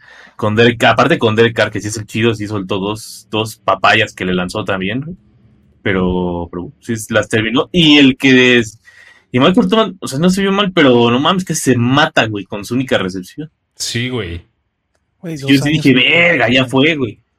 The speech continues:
Speaker 3: Dos años sin jugar, cabrón.
Speaker 1: Sí, o sea,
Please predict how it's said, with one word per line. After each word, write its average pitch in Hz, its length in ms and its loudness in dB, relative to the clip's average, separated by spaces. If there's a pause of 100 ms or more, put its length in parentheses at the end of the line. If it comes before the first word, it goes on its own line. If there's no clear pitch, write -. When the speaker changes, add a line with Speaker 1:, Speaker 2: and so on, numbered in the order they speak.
(520)
Speaker 3:
Dos 160 280 -4
años 185 260 -2
sin 175 160 -4
jugar, 139 300 -10
cabrón. - 280 -16 (680)
Speaker 1:
Sí, 151 160 4
o 98 140 -4
sea, 92 220 -10